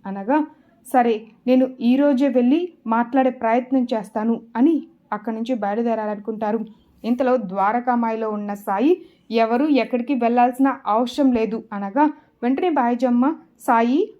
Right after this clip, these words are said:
వారు మీ గురించి పొరపాటుగా మాట్లాడుకుంటున్నారు, అలాగే తప్పుగా అభిప్రాయపడుతున్నారు. మరి అలాంటప్పుడు?" అనగా, ఇంతలో సాయి, "రామచంద్ర ప్రభువు ఆదేశానుసారం వాళ్ళు తప్పకుండా నిజం తెలుసుకుంటారు బాయిజమ్మ. మీరు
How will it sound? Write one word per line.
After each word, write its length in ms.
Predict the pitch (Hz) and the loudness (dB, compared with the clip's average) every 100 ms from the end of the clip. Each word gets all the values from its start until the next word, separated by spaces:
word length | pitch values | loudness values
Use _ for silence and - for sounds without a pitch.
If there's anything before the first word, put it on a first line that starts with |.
| - | 2
వారు 200 | 254 285 | 4 6
మీ 180 | 254 233 | 2 0
గురించి 340 | 233 262 294 | 0 0 -2
పొరపాటుగా 640 | 285 226 220 285 285 302 294 | -2 -2 -2 -2 -2 2 2
మాట్లాడుకుంటున్నారు, 1040 | 254 240 269 269 269 262 254 247 240 269 220 | 2 0 -2 -2 0 -2 0 0 0 -2 -4
అలాగే 400 | 214 214 226 302 | -4 -2 0 0
తప్పుగా 520 | 262 220 254 285 269 | -2 -4 0 0 0
అభిప్రాయపడుతున్నారు. 1000 | 208 240 240 294 294 262 254 254 240 247 247 - _ _ _ _ _ - | -2 -4 -2 -2 -2 -2 -2 0 2 0 -4 -16 _ _ _ _ _ -2
మరి 400 | 277 269 285 254 214 | 2 2 2 -2 -2
అలాంటప్పుడు?" 760 | 220 269 302 302 302 302 277 - | 2 2 2 -2 0 0 0 -8
అనగా, 380 | 220 208 269 311 - _ _ - | -10 -4 -2 -2 -4 _ _ -2
ఇంతలో 340 | 240 294 262 | 0 2 0
సాయి, 480 | 226 220 220 262 - _ - | -2 -2 0 0 -2 _ 0
"రామచంద్ర 520 | 226 262 349 339 311 | 4 4 2 -2 -4
ప్రభువు 500 | 277 277 240 247 208 - | -2 -2 0 0 0 -2
ఆదేశానుసారం 1000 | 190 202 214 277 285 277 285 294 285 359 370 | -2 0 2 0 2 2 2 2 2 0 -2
వాళ్ళు 240 | 240 247 247 | 2 2 2
తప్పకుండా 680 | 247 214 269 285 269 294 381 - _ - | -2 -4 -2 2 4 4 0 -10 _ -6
నిజం 280 | 226 226 330 | -4 0 0
తెలుసుకుంటారు 680 | 277 277 294 320 311 285 247 | 0 0 -2 -4 2 2 2
బాయిజమ్మ. 800 | 214 214 226 233 214 214 262 294 _ _ 233 | 0 0 0 -2 -2 -2 -2 -4 _ _ 0
మీరు 400 | 254 254 330 | 2 4 2